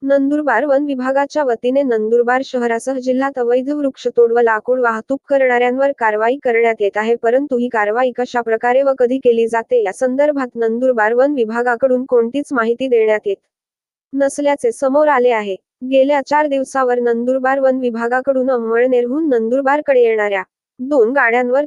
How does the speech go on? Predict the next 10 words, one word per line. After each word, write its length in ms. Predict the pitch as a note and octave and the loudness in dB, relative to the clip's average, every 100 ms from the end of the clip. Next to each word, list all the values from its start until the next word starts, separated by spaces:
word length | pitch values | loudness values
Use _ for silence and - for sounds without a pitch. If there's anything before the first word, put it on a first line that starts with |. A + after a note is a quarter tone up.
| - | -2
तालुक्यातील 580 | A3+ A#3 - A#3+ C#4 C#4+ | 0 0 -2 -4 -4 -4
कार्ली 340 | A#3 A3 C4 C#4+ | -4 -2 -4 -4
फाट्याजवळ 600 | B3+ A3 A3 A3 A3+ B3+ C4 | -6 -2 -2 0 0 0 0
कारवाई 400 | A3+ A3 A#3 C4+ D4 | -2 0 0 -2 -2
करण्यात 380 | C4 A#3+ B3+ B3 | 0 2 0 0
आली 200 | A#3 A#3 | 0 0
आहे. 220 | G#3 F#3 - _ _ - | -2 -6 -10 _ _ -6
या 200 | C4+ C#4 | -2 0
गाड्यांमध्ये 720 | C#4 C4 C#4+ D#4 D4 C#4 D#4 | 2 2 0 0 -2 -2 -4
एकात 240 | C#4+ B3+ | -4 -4